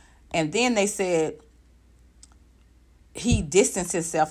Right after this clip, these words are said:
after the, however, Brown distanced himself from West's comments regarding the Jewish community,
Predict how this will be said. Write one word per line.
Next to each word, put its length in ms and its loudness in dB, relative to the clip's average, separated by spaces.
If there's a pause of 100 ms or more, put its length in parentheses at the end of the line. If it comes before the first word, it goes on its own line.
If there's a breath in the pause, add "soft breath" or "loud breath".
after 300 0
the, 460 -4
however, 680 4
Brown 640 2
distanced 760 -2
himself 540 -2
from 280 -4 (100)
West's 380 0
comments 600 2
regarding 540 4
the 80 -2
Jewish 500 -4
community, 640 -4